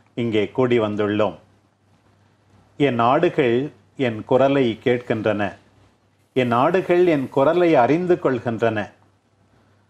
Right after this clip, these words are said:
ஆண்டவர் இயேசுவில் நம்பிக்கை கொள்கின்ற அத்தனை பேரும் அவருடைய வார்த்தையை கேட்க வேண்டும்,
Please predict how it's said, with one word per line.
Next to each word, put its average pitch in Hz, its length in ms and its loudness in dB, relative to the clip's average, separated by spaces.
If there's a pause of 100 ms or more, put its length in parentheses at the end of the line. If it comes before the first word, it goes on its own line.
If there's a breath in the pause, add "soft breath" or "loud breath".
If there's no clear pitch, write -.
(480)
ஆண்டவர் 139 480 2
இயேசுவில் 139 560 2
நம்பிக்கை 135 500 -2
கொள்கின்ற 113 500 -2
அத்தனை 151 540 -2
பேரும் 123 440 0 (300)
அவருடைய 113 480 2
வார்த்தையை 120 640 0
கேட்க 123 340 -2
வேண்டும், 101 440 -2